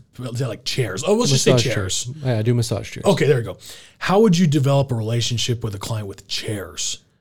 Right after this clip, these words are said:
Speaker 1: or massage chairs?
Speaker 2: Right. It's gonna be about solving problems for them, right? So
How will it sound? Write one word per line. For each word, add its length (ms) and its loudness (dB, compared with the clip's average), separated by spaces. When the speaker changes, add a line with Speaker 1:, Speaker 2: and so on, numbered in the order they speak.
Speaker 1:
or 80 -4
massage 540 2
chairs? 560 -6
Speaker 2:
Right. 240 -4
It's 180 -2
gonna 120 6
be 60 6
about 220 4
solving 340 2
problems 520 -2
for 120 -12
them, 320 -14
right? 260 -2
So 380 2